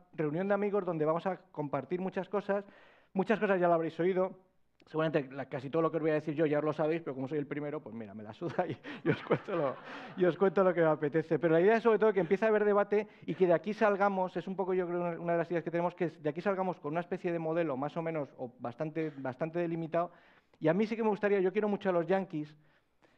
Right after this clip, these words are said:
pero creo que es la oportunidad que tenemos el eje atlántico mediterráneo de crear un poco un modelo y, digamos, que tomar las riendas de todo, de todo este asunto, ¿vale?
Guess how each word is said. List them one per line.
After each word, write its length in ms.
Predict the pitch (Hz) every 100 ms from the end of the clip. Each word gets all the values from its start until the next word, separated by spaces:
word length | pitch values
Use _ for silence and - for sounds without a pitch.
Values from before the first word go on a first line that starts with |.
| _
pero 200 | 160 151
creo 200 | 202 220
que 80 | 214
es 60 |
la 80 | 214
oportunidad 440 | 185 185 190 190
que 80 | 170
tenemos 420 | 170 175 185 143 143
el 100 | 151
eje 300 | 185 196 190
atlántico 1080 | 170 180 185 - 165 175 170 165 165 165 165
mediterráneo 840 | 165 160 160 160 165 175 170 175
de 180 | 156 147
crear 280 | 151 151 160
un 100 | 165
poco 280 | 170 170 160
un 260 | 160 170
modelo 480 | 170 160 160 165 170
y, 60 | 151
digamos, 420 | 139 143 165 160
que 100 | 131
tomar 300 | 139 151 156
las 120 | 160
riendas 360 | 147 156 156 139
de 80 |
todo, 280 | 120 135 131
de 120 | 123
todo 160 | 120 131
este 180 | 117 110
asunto, 380 | 107 107 104 113
¿vale? 220 | 180